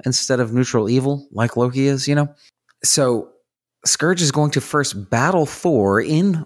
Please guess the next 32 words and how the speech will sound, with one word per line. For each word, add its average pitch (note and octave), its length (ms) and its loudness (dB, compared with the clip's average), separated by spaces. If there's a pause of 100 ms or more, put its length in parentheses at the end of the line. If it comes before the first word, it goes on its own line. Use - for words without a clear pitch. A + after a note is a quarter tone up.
one G#2 220 -2
of F2 120 -6
these F2+ 200 -4
plots - 640 -4 (440)
shortly D#3+ 520 0
after A2 680 -2 (420)
gaining B2 720 2
the G#2+ 400 -2 (160)
human, B2+ 520 -2
his G2+ 260 -2
double A2+ 300 0
identity, G2 420 0
you F2+ 160 -2
know, F2+ 120 0
the F2 80 -6
human A#2+ 320 0
identity G2+ 480 -2
of F2 120 -6
Donald G#2+ 380 0
Blake. E2+ 400 -6 (380)
These G2+ 140 0
are - 20 0
the G#2 120 2
old A#2 200 0
school D#2+ 340 -4
Thor E2+ 220 -4
comics. F2 500 -4 (420)
Amora D3 480 0
is C3+ 140 -2
going B2+ 260 0
to A#2 520 -2 (140)
unsuccessfully A#2 1200 -2